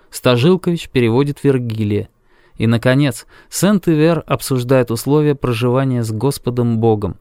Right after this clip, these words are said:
своим приятелем на небесах. Жизнь идёт своим чередом,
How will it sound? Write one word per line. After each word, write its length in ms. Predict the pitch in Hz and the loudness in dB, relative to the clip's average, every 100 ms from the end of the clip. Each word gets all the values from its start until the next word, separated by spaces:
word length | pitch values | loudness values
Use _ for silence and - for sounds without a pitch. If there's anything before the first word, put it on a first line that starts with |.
| _ - | _ -12
своим 420 | - 104 120 156 | -2 0 2 0
приятелем 640 | 123 117 110 110 107 104 | 0 2 2 0 -2 -2
на 100 | 104 | -2
небесах. 680 | 104 101 101 - 87 87 _ _ _ _ _ _ - - _ - | -2 -2 -6 -6 -10 -10 _ _ _ _ _ _ -20 -20 _ -6
Жизнь 420 | 113 196 98 104 | 0 2 4 2
идёт 220 | 143 180 | 2 0
своим 320 | - 170 175 | 0 0 0
чередом, 560 | - 170 160 165 160 | -2 -2 -2 -2 -4